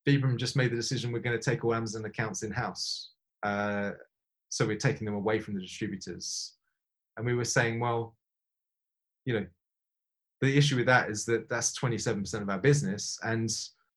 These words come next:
you know, we've worked hard to achieve that. And,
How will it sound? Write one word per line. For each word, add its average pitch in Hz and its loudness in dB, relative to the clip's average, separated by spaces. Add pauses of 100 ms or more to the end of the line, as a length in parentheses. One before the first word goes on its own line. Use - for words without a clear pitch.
(380)
you 127 2
know, 107 4 (880)
we've 143 6
worked 139 4
hard 139 6
to 131 4
achieve 160 6
that. 110 2 (280)
And, 123 2